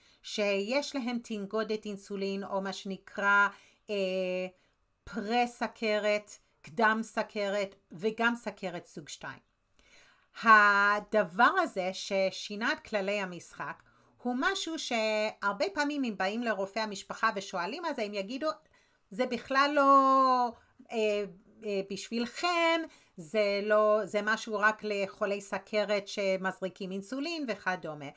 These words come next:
ותכלס הם צודקים. על מה שאני מדברת זה על מה שנקרא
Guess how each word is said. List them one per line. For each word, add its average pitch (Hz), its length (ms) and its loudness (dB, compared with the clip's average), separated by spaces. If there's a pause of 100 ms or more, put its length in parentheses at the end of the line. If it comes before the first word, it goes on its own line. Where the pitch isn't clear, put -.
(280)
ותכלס 269 800 0
הם 240 160 0
צודקים. 214 500 -8 (400)
על 240 160 0
מה 311 260 2
שאני 247 460 -2
מדברת 214 680 -4
זה 196 340 -2 (420)
על 226 260 4 (440)
מה 240 140 -2
שנקרא 220 520 0